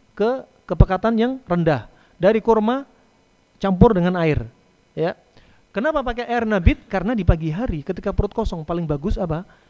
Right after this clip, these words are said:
Minum apa? Yang manis-manis. Kedua, ini yang jadi tanbih. Sebagian orang mengira baik di pagi hari itu minum air hangat. Justru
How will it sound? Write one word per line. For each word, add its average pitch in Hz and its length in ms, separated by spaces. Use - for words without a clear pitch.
Minum 156 400
apa? 175 160
Yang 175 240
manis-manis. 143 380
Kedua, 226 480
ini 262 240
yang 170 80
jadi 170 160
tanbih. 160 400
Sebagian 185 560
orang 240 240
mengira 196 480
baik 202 400
di 170 80
pagi 170 320
hari 196 320
itu 240 160
minum 202 400
air 185 160
hangat. 190 240
Justru 247 560